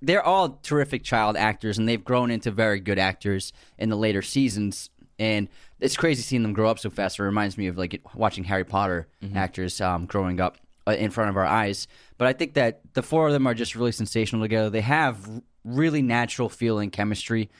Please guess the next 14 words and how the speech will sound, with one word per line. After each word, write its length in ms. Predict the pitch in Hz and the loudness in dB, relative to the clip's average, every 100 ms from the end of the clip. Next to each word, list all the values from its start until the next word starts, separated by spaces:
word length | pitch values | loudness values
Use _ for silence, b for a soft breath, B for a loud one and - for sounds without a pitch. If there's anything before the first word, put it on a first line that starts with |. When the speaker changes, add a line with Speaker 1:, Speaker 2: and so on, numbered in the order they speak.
| b b b _ | b b b _
Speaker 1:
and 420 | 107 107 104 98 - | -2 0 0 -2 -4
I'm 80 | 110 | -4
sure 420 | - 147 139 120 - _ _ _ | 0 0 2 -2 -6 _ _ _
all 320 | 139 156 143 | 2 4 2
of 60 | 113 | 0
these 180 | 120 - | -2 -2
kids 460 | 120 113 92 - - | 0 0 -2 -12 -10
were 240 | 113 110 | -2 0
very, 360 | 98 101 110 110 | 0 0 0 0
are 140 | 113 107 | 0 0
very 280 | 104 110 101 | 2 0 0
close 360 | - 107 - | -2 -2 -2
off 220 | - 101 - | 0 0 0
screen 440 | - 101 107 110 | -6 -2 -2 -2